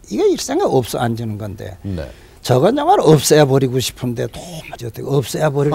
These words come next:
Speaker 1: 길이 없는
Speaker 2: <laughs>
Speaker 1: 그런 것들이 많아서요.
Speaker 2: 네.
Speaker 1: 그래서 제가 그 중에서 그래도 요건 남겨놔도 괜찮겠다 하는 걸 골라서 지금 열두 권을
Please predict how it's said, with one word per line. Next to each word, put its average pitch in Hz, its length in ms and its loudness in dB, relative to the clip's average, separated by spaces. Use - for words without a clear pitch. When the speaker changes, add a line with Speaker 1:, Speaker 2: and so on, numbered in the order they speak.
Speaker 1:
길이 147 220 0
없는 123 440 -6
Speaker 2:
<laughs> - 200 -20
Speaker 1:
그런 170 240 6
것들이 180 340 2
많아서요. 143 680 0
Speaker 2:
네. 73 300 -12
Speaker 1:
그래서 180 280 2
제가 190 200 4
그 175 180 -6
중에서 131 540 -4
그래도 143 400 -6
요건 175 280 -4
남겨놔도 123 580 -6
괜찮겠다 104 1120 -8
하는 127 260 -10
걸 202 160 -6
골라서 120 800 -6
지금 170 240 -6
열두 127 280 -4
권을 113 440 -6